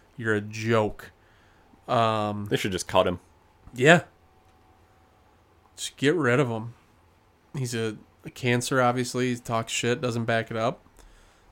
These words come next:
Speaker 1: What a wimp. So, yeah, love the, um, love the start. Jordan, Jordan Love's mom. What are your thoughts on Jordan Love's mom?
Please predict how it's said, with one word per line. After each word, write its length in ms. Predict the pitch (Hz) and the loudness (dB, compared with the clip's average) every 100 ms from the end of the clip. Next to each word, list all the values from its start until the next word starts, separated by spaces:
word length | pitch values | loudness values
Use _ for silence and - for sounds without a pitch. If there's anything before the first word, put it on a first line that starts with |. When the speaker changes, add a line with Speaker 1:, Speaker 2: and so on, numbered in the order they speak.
| _ | _
Speaker 1:
What 120 | 151 131 | -12 -10
a 40 | |
wimp. 460 | 117 110 117 110 - - - _ _ _ _ _ _ _ _ _ _ _ _ _ - _ _ _ _ _ _ _ _ - - _ _ _ - _ _ _ _ - | -8 -4 -4 -4 -6 -6 -14 _ _ _ _ _ _ _ _ _ _ _ _ _ -20 _ _ _ _ _ _ _ _ -20 -20 _ _ _ -20 _ _ _ _ 2
So, 120 | 185 | 4
yeah, 100 | 190 - | 4 2
love 280 | 135 135 139 | 2 4 4
the, 260 | 139 135 127 - - - | 2 0 -2 -6 -8 -8
um, 480 | 156 120 113 110 104 - - - - - - - - - - - - - - | -4 -2 -2 -4 -8 -14 -16 -16 -16 -20 -20 -20 -20 -20 -20 -20 -20 -20 -10
love 300 | 135 120 117 | -2 -2 -4
the 60 | - | -10
start. 460 | - 117 110 107 - _ _ _ _ - _ _ _ _ _ _ _ _ _ _ _ _ _ _ | -6 -2 -2 -4 -10 _ _ _ _ -20 _ _ _ _ _ _ _ _ _ _ _ _ _ _
Jordan, 440 | 143 127 131 135 - - | -2 2 4 2 -6 -6
Jordan 300 | 135 131 135 | -2 0 2
Love's 260 | 123 117 | 0 0
mom. 520 | 110 107 104 98 101 - | -4 -4 -4 -4 -8 -10
What 160 | 113 | -4
are 40 | 117 | -2
your 120 | 120 | -2
thoughts 340 | - 113 110 | -2 -6 -6
on 140 | 110 107 | -8 -8
Jordan 320 | 107 104 107 | -8 -6 -6
Love's 260 | 104 113 - | -8 -10 -12
mom? 280 | 107 113 | -10 -10